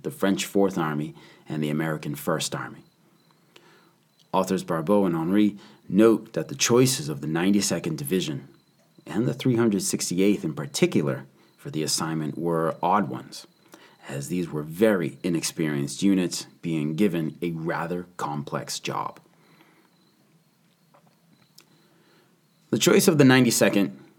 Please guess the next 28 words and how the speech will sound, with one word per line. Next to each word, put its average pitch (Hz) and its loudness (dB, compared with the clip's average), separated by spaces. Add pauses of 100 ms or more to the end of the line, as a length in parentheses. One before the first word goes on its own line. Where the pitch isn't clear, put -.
(140)
and 90 -2
the 82 -2
three 110 4
hundred 90 2
sixty-eighth 82 -2 (240)
to 87 -6
be 92 0
assigned 113 4
to 107 0
the 90 0
French 92 -2
Fourth 87 -4
Army 76 -6 (100)
may 98 2
have 95 -2 (100)
just 92 -2
been 85 -4
an - -4
expedient 78 -4
one. - -12 (1120)
The - -10
three 107 4
hundred 101 4
sixty-eighth 87 0
itself 87 0
was 78 -4
likely 95 2
chosen, 85 0